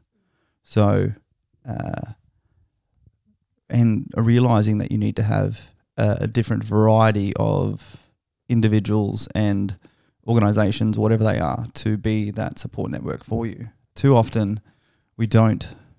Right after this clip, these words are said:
really identify our need for a community until we're in crisis. So, you know, we'll get,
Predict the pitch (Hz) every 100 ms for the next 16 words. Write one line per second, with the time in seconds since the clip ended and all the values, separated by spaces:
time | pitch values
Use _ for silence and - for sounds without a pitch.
0 | _ _ _ _ _ 117 110 104 98 -
1 | - _ 117 110 110 110 107 104 107 107
2 | 104 98 98 110 104 92 101 104 - -
3 | - - - - - _ _ _ _ _
4 | _ - 107 104 98 - - - _ _
5 | _ _ _ _ _ _ 113 120 80 113
6 | 113 117 -